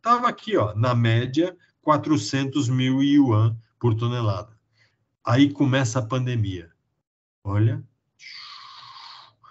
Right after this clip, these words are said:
o cara deu um pico em janeiro de, é, vinte e dois, chegou a um milhão e quinhentos, ou seja, aumentou de quatrocentos pra um milhão e quinhentos, aumentou quase quatro vezes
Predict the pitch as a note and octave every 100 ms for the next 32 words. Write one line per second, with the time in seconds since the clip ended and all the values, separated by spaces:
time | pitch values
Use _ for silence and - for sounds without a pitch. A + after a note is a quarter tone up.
0 | - - - A2 A2 B2 C3+ B2+ D3+ D3
1 | A2 - G#3+ - - G2+ F#2+ G#2+ A2 A2
2 | - _ G#2 A2+ A2 G#2+ B2 E3+ C3+ G#2+
3 | G#2 F#2+ F2 - - G#2+ G#2 A2+ A2 G#2
4 | A2+ D#3 A2 - - - - - A#2 G2+
5 | B2 D3+ - C3 C3 - G#3 A3 G3 D3+
6 | A#2 D3 F3+ E3+ - D#3 A2 B2+ A2+ A2
7 | - - - _ _ _ - A#2 A2 A#2
8 | C#3+ C#3+ E3+ - _ _ A#2 B2+ C3+ A2
9 | A2+ G#2+ G#2+ D#3+ F3 - D3+ A2+ - C3
10 | D#3 F3 D#3+ - C#3+ C#3+ D3 C#3+ A2 A2
11 | D#3 G#2 B2+ G#2 F#2+ - G#2+ A2+ A2 C#3+
12 | C#3+ D#3 F3 D#3 D#3+ - D#3 D#3 - C#3+
13 | F2+ G2+ G2+ - - -